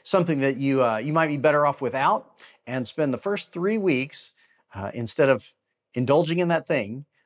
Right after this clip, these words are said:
uh, spending time in, in prayer for the year to come. So that's what we're gonna do. Hey, let's, uh, let's start in prayer and we'll get into today's study.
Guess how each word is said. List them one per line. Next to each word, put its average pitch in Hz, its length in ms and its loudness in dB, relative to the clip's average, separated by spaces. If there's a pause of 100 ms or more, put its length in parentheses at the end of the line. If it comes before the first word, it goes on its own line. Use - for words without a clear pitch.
(100)
uh, 104 60 -18
spending 156 320 -2
time 135 260 -6
in, 113 280 -6
in 113 120 -8
prayer 101 220 -6
for - 120 -14
the 87 100 -12
year 82 100 -12
to - 80 -18
come. - 300 -18
So - 120 -4
that's 123 120 0
what 101 80 -6
we're 101 80 -10
gonna 92 160 -8
do. - 140 -12 (360)
Hey, 196 140 6
let's, 226 200 4
uh, 190 220 4
let's 202 220 2
start 214 340 0
in 175 160 -2
prayer 208 260 2
and 170 80 2
we'll 147 120 0
get 151 160 -2
into 143 560 0
today's 143 580 -2
study. - 540 -8